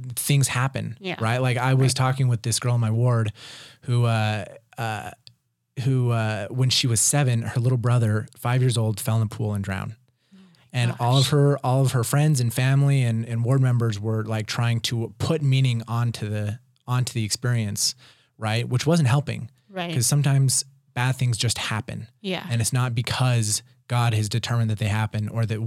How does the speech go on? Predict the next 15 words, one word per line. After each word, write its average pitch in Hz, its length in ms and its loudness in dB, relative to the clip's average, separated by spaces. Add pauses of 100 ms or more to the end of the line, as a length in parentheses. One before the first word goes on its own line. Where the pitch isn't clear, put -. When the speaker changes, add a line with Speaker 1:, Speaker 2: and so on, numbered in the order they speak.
(100)
Speaker 1:
we 135 340 4 (120)
somehow 123 400 2
did 120 260 0
something 117 440 -2
wrong 113 480 0 (360)
that 113 280 -6
created 123 500 0
this 107 220 0
thing, 110 280 -2
right? 117 240 -2 (200)
Sometimes 127 460 2
Speaker 2:
Right. - 60 -2
Speaker 1:
things 110 200 0
just - 160 -4
happen. 104 400 -6